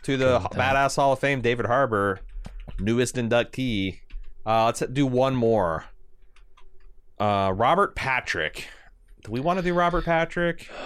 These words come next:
Speaker 2: Oh boy,
Speaker 1: Yeah, let's do
Speaker 2: T one thousand.
Speaker 1: Robert Patrick. This is gonna take a while 'cause he's an older guy. Robert Patrick height. Get
Speaker 2: Yeah.
Speaker 1: the fuck outta here. He's six
Speaker 2: Oh.
Speaker 1: foot tall.
Speaker 2: Oh,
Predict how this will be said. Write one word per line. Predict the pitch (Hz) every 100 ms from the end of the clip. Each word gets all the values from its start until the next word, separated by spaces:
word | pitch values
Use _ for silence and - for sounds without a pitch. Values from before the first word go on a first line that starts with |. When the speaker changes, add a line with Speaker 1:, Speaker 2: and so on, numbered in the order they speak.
| -
Speaker 2:
Oh | 113
boy, | 95 98 95 90
Speaker 1:
Yeah, |
let's | 85 - -
do | -
Speaker 2:
T | 117
one | 110 110
thousand. | 117 117 113 123
Speaker 1:
Robert | 85 78 78
Patrick. | 80 76 - 76 - -
This | - -
is |
gonna | 92 78
take | - 76
a |
while | 73 71 71 71
'cause | - 73
he's | 78 71 - 80
an | 78
older | 76 73
guy. | 76 73 76 76 - - - - - - _ - - - - - -
Robert | 240 240
Patrick | 202 190 -
height. | 131 87 - - 107
Get | 208 233
Speaker 2:
Yeah. |
Speaker 1:
the | - 110
fuck | - 165 160 156
outta | 135 117
here. | 101 104 92
He's | 87 87 -
six | 101 87 -
Speaker 2:
Oh. | 202 143
Speaker 1:
foot | 87
tall. | 87 80 73 67
Speaker 2:
Oh, | - 202 180 101